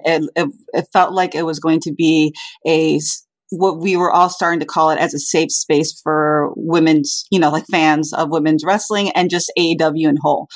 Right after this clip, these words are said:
Um, as everybody knows, um, bullying and cyber attacks happen a lot more to women, especially when women voice their opinions on wrestling. Um, they're not taken seriously, but this was wanting to be a safe space for us to come together,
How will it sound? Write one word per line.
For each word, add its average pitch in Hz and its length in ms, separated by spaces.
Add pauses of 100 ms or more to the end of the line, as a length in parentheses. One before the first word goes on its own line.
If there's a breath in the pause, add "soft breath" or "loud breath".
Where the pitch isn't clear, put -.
(320 loud breath)
Um, 160 200
as 151 440
everybody 185 460
knows, 151 520
um, 143 520 (880)
bullying 180 480
and 165 200
cyber 160 360
attacks 143 600
happen 156 320
a 151 80
lot 156 320
more 156 300
to 160 120
women, 156 380
especially 170 520
when 160 140
women 160 300
voice 151 240
their 147 100
opinions 151 460
on 147 160
wrestling. 202 560 (480 loud breath)
Um, 160 180
they're 180 100
not 156 140
taken 160 260
seriously, 170 560
but 147 140
this 180 160
was - 220
wanting 180 260
to - 80
be 160 120
a 160 40
safe 151 300
space 156 420
for 156 260
us 156 360
to 156 220
come 196 200
together, 151 520